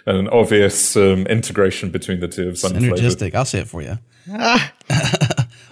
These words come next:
Speaker 2: Well, you know, one thing
Speaker 3: Stop
Speaker 2: that,
Speaker 3: it, Adam.
Speaker 2: one thing to note here, I, I think, is something you're saying too, is if we have some listeners that are on the engineering team at Slack or Discord or Mattermost or wherever, what you're saying is that part of the reason why this acquisition makes sense is because this can be,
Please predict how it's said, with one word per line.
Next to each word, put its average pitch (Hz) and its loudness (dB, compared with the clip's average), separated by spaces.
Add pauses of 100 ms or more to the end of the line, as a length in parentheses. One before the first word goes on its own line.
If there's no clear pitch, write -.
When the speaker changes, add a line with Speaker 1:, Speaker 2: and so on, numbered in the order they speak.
Speaker 2:
Well, - -6
you 170 2
know, 156 4
one 180 0
thing 156 0
Speaker 3:
Stop 147 2
Speaker 2:
that, 127 2
Speaker 3:
it, 120 4
Adam. 117 2
Speaker 2:
one 170 0
thing 208 2
to 135 2
note 139 2
here, 123 -4
I, 107 -2
I - 2
think, 120 0
is 117 0
something 120 0
you're 110 -2
saying 113 -2
too, 131 -2
is 117 0
if 110 -4
we 131 0
have 151 -2
some 120 -2
listeners 104 -4 (560)
that 113 0
are 104 -2
on 123 2
the 120 2
engineering 113 0
team 110 -4
at 98 -8
Slack 98 -6
or 107 -6
Discord 95 -6
or 110 -6
Mattermost 104 -2
or 113 -4
wherever, 113 -2 (360)
what 127 0
you're 117 2
saying 147 2
is 113 -2
that 117 -4 (520)
part 160 0
of 131 -4
the 123 -2
reason 117 0
why 113 0
this 110 -6
acquisition 113 -2
makes 107 -4
sense 113 -2
is 123 -2
because 113 -4
this 120 -2
can 117 -2
be, 101 -6